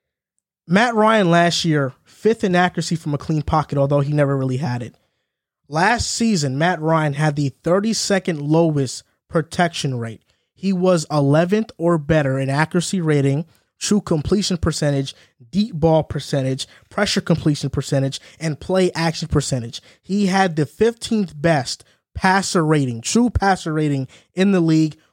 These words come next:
while having the seventh most drops in football. Top ten in nearly every accuracy rating. Matt Ryan, Matty Ice.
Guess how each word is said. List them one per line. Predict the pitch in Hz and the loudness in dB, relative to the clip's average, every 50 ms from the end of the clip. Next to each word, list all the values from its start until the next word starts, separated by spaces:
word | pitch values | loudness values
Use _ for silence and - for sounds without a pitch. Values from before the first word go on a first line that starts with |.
| _ | _
while | - 151 160 160 | -4 -2 -2 0
having | 156 180 180 180 180 170 151 | 0 0 0 0 0 -2 -4
the | 139 | -4
seventh | 127 - - 196 190 190 190 175 - - | -4 -2 -2 0 0 0 -2 -4 -4 -4
most | 160 170 160 143 | -2 -2 -2 -4
drops | 135 - 151 151 156 151 - - 156 | -4 0 2 2 2 2 0 -2 -4
in | 139 | -4
football. | 123 - - 156 156 147 139 - 123 113 101 - - _ _ _ _ _ _ _ _ _ _ _ | -6 -6 -4 -4 -4 -4 -6 -8 -10 -10 -10 -12 -18 _ _ _ _ _ _ _ _ _ _ _
Top | - - - 202 226 226 - | -6 0 2 2 2 2 -4
ten | - - - 190 175 160 131 117 185 - _ _ _ _ | -8 -4 -2 0 0 0 -2 -4 -8 -16 _ _ _ _
in | - 147 135 131 135 147 | -10 -6 -4 -2 0 2
nearly | 165 180 185 175 170 156 139 | 2 4 4 4 4 4 2
every | 143 156 156 147 143 143 | 2 2 2 2 2 2
accuracy | 143 135 131 - 131 - - 135 | 2 0 -2 -6 -10 -10 -10 -8
rating. | 120 117 120 117 139 151 151 _ _ _ _ _ _ | -8 -8 -10 -10 -12 -16 -20 _ _ _ _ _ _
Matt | 135 135 143 139 - | -4 -4 -4 -4 -4
Ryan, | 123 123 123 131 - - - _ _ _ _ _ _ | -8 -8 -8 -10 -14 -18 -20 _ _ _ _ _ _
Matty | - 123 120 117 123 127 - - - | -14 -12 -12 -12 -12 -14 -18 -20 -20
Ice. | _ - - - - | _ -18 -18 -18 -18